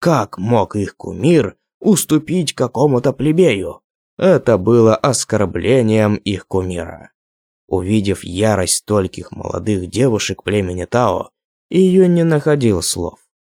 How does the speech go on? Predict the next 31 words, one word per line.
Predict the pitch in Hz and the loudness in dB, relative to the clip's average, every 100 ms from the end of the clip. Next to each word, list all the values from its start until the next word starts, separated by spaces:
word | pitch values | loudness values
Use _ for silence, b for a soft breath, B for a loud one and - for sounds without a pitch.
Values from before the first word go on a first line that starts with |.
| _ - | _ -6
Он | - 117 110 | 0 2 2
получил | 104 110 - 127 120 | 2 2 2 2 2
пулю | - 160 156 147 143 | 2 2 4 4 0
даже | 117 113 117 107 113 | 2 0 0 0 2
лежа. | 110 113 92 87 - - _ _ _ _ _ _ | 4 2 2 -4 -10 -12 _ _ _ _ _ _
Его | - 87 120 | -4 0 2
конкуренция | 127 117 104 110 151 127 104 98 | 2 2 2 2 2 2 0 0
с | - | 2
Тао | 113 104 | 2 2
Юньсяо | 95 98 90 117 107 98 95 | 2 0 0 0 2 2 0
и | 104 | 0
Лян | 101 101 | 0 0
Чинюем | 92 - 90 131 117 101 156 | -2 -6 -2 2 2 2 2
никак | 190 - 113 - | 0 0 -2 -2
не | 92 | -6
связана | - 101 123 107 107 | -2 0 0 2 0
с | 98 | -2
Хуя, | - 139 175 127 92 - | 0 2 2 0 -4 -12
кто | - 90 | -6 -4
был | 95 87 | -4 -6
в | - | -6
сфере | - 95 92 | -2 0 0
пурпурной | - 101 - 95 95 110 | -2 -4 -2 -4 -2 -2
крови. | 156 123 87 - - _ _ _ _ - | 0 0 -2 -12 -20 _ _ _ _ 0
Как | 175 113 | 0 0
они | 92 92 | -2 -4
могли | 85 92 - 120 | -4 -8 -2 -2
втянуть | 143 - 170 202 - | 0 0 2 2 2
его | 98 92 | 0 0
в | |
это? | 87 - - | -2 -4 -12